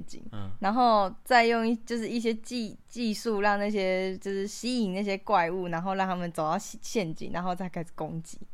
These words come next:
Speaker 2: 嗯。
Speaker 1: 可是我这样子的打法，虽然说血不会撩很快，但是就是，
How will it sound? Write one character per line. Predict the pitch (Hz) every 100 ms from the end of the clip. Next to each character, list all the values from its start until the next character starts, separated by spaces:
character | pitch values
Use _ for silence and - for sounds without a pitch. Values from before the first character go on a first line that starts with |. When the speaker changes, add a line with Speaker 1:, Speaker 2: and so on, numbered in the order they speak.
| - - -
Speaker 2:
嗯。 | 107 92
Speaker 1:
可 | 104
是 | 262 359
我 | 269
这 | - 294
样 | 311 302
子 | 277
的 | 247 233
打 | 226 185 220
法， | 240 175 160 - - -
虽 | - -
然 | 294 277 247
说 | 240 240 240
血 | 247 - - 190 170
不 | - 190
会 | 226
撩 | 202 190 180
很 | 202 -
快， | - 185 -
但 | 196 233
是 | 254 247
就 | 233
是， | 240 240 220 196